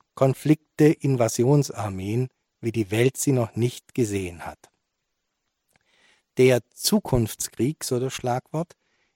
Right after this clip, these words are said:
in dem meist Luftfahrzeuge eine entscheidende Rolle spielen,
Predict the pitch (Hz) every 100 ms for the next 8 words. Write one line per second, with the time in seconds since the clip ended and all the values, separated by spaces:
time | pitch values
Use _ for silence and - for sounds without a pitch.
0 | _ 143 127 123 127 120 113 110 - -
1 | 135 185 - - 113 90 - - 87 110
2 | 131 90 98 98 - 110 98 104 104 90
3 | 147 156 - - 90 113 147